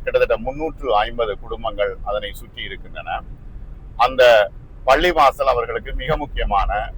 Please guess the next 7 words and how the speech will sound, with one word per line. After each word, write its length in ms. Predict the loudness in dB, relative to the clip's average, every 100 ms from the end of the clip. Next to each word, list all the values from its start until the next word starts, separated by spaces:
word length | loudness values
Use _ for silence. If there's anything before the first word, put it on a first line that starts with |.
| -10
ஒரு 160 | -10 -4
தேவையாக 460 | -4 0 0 0
இருக்கிறது. 380 | -4 -4 -4 -6 -6 -8 -10 -14 -14 -12 -12 -12 -12 -14 2
ஒரு 340 | 6 6 6
சிலர் 640 | 2 0 4 6 4 0 -8 -12 -14 -10 -10 -10 -4
இதனை 580 | 2 2 2 0 -4 -6 -10 -16 -14 -6
தவறாக 920 | 4 6 8 8 10 8 6 0 -2